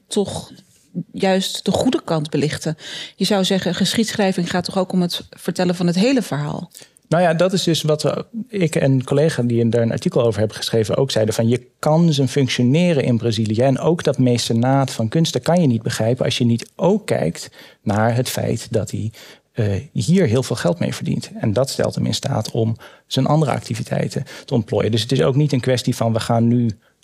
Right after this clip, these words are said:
Speaker 2: alleen maar naar, hier naar kijken en niet maar naar andere zaken. Maar je kan eigenlijk zijn functioneren pas begrijpen als je dit ook, eh, meeneemt.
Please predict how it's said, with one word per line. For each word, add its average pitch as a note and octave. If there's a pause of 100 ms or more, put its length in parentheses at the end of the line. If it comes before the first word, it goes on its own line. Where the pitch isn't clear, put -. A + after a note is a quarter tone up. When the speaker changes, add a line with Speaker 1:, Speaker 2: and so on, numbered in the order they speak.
Speaker 2:
alleen B2
maar A2+
naar, G#2+ (300)
hier C3
naar A#2+
kijken A#2
en A#2
niet C3
maar A2
naar G#2+
andere D3+
zaken. B2
Maar A2+
je B2
kan F3
eigenlijk - (640)
zijn B2+
functioneren C3+
pas -
begrijpen A#2 (320)
als C3
je A#2+
dit D3+
ook, - (840)
eh, G#2+ (300)
meeneemt. -